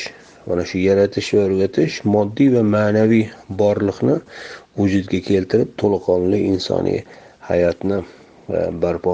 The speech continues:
et-, etadi. Va buni dinlarda o'rgatganida, e, markaziga ayni mana shu ismlarga muvofiq ikki asosiy prinsipni qo'ygan.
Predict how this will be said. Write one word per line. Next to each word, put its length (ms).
et-, 400
etadi. 440
Va 240
buni 320
dinlarda 640
o'rgatganida, 840
e, 140
markaziga 800
ayni 340
mana 280
shu 160
ismlarga 720
muvofiq 640
ikki 360
asosiy 440
prinsipni 520
qo'ygan. 380